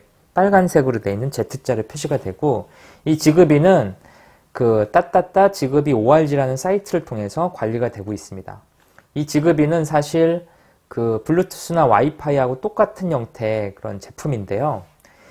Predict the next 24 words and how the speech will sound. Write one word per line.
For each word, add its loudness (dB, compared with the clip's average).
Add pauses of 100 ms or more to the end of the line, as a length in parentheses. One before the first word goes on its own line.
(300)
근거리 4
무선 -4
통신 -6
기술의 -6
하나입니다. -4 (680)
이 -4
지급이는 0 (420)
그 0
아이트리플이, -2
아이이이이 -2
팔공이 -2
일오 -4
점 -4
사 0
스펙을 -4
갖고 -8
있고요. -6 (240)
이 -10
일오 0
점 -2
사가 0
바로 0
지급이 -4
스펙인데, -6